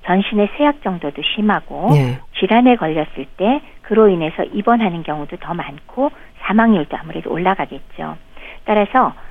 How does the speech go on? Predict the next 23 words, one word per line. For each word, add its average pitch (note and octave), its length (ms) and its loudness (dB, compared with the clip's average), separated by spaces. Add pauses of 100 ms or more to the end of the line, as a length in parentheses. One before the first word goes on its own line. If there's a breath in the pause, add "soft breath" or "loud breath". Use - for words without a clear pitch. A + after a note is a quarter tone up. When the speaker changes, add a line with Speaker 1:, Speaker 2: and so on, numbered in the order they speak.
(220 soft breath)
Speaker 1:
적절하게 G3 840 2
빈혈을 F#3+ 380 0
치료해드리는 D#3 680 0
것은 C#3+ 460 -6 (320 soft breath)
혈관과 G#3 640 2
심장 A3+ 300 4
기능을 D#3 300 -8
호전시키고 G3+ 840 -4
Speaker 2:
예. D3 280 0
Speaker 1:
삶의 B3 360 6
질을 F#3+ 280 2
높여주는 D#3 600 -6
데 G3 280 -2
도움이 D#3+ 300 -8
됩니다. - 540 -8
Speaker 2:
네. A#2+ 460 2 (880 loud breath)
빈혈의 A#3+ 360 6
원인이 B3 500 6
궁금한데요. D#3+ 1200 2 (200)
왜 C#4+ 520 4
생기는 F3+ 380 2
건가요? A#2 560 -4
구체적으로 - 640 -6